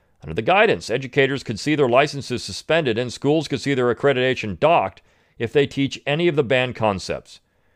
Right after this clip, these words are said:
Parents and private citizens can file reports against teachers they believe are violating the law.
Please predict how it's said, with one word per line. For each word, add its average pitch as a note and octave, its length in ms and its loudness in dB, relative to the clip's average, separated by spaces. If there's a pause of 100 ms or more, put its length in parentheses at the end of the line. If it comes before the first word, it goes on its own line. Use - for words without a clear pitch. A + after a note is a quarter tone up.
(240)
Parents C#3+ 280 2
and C#3+ 100 -4
private B2+ 300 4
citizens C#3+ 460 -4
can B2 100 -8
file B2+ 220 4
reports B2 400 2
against B2 260 -4
teachers C#3+ 320 -2
they C3 100 2
believe B2+ 300 -2
are A#2+ 60 2
violating A2 540 4
the A#2+ 60 0
law. C3+ 420 2